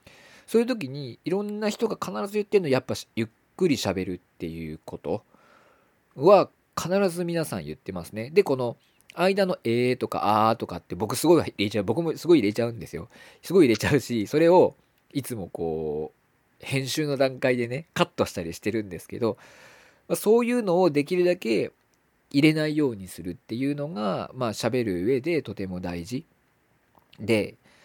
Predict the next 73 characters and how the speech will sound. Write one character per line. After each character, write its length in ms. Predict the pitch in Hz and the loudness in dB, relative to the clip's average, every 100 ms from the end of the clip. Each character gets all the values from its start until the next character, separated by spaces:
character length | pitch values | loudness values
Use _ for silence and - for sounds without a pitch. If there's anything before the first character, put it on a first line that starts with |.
| _ _ _ | _ _ _
え 260 | 117 101 98 | -8 -4 -4
ー、 40 | |
無 180 | 113 226 | -2 0
意 60 | 349 | 0
識 240 | - 302 | 0 -2
に 80 | 135 | -2
喋 300 | 107 101 107 | -2 -2 -2
っ 20 | |
て 180 | - 101 | -2 -6
る 80 | 87 | -6
と 120 | 85 | -8
人 260 | 92 117 131 | -10 -8 -6
間 180 | 139 123 | -6 -6
っ 20 | |
て 80 | 95 | -4
ど 180 | 135 | -4
ん 80 | 147 | -4
ど 120 | 98 | -8
ん 80 | 92 | -6
ど 180 | 110 110 | -4 -4
ん 100 | 92 | -4
ど 100 | 87 | -10
ん 20 | |
早 220 | 82 110 113 | 0 0 2
口 240 | 104 82 | -2 -6
に 60 | 82 | -12
な 120 | 82 | -12
っ 20 | |
て 160 | - 85 | -14 -16
く 120 | 78 | -16
ん 60 | |
で 80 | 64 | -16
す 120 | - | -18
よ。 100 | 78 - _ _ - | -20 -20 _ _ -6
や 120 | 95 | -6
っ 40 | - | -6
ぱ 120 | 87 85 | -10 -12
り。 160 | 110 _ _ 120 | -14 _ _ 0
夢 140 | 139 | 0
中 200 | - 226 | 2 2
に 100 | 233 | 2
な 120 | 247 | 0
っ 40 | 247 | 0
て 100 | - | -2
喋 260 | 101 123 | 0 0
れ 80 | 113 | 0
ば 80 | 87 | -4
喋 240 | 90 107 | -4 -2
る 100 | 104 | -2
ほ 100 | 80 | -4
ど 260 | 95 95 80 | -2 -2 -4
人 260 | 98 131 | -10 -8
間 120 | 147 143 | -6 -4
っ 20 | |
て 120 | 101 | 0
ど 160 | 117 160 | 2 2
ん 80 | 117 | 0
ど 140 | 73 | -8
ん 100 | 82 | -6
ど 140 | 113 | -6
ん 80 | 113 | -6
ど 100 | 92 | -8
ん 40 | - | -4
早 220 | 101 107 | -2 -2
口 280 | - - 82 | -6 -12 -12
に 140 | 85 | -4
な 100 | 120 | -4
っ 80 | - | -4
て 140 | 92 | -10
い 80 | 82 | -8
く 160 | - 190 | -4 -4
の 140 | 85 | -4
で、 300 | 78 87 | -4 -4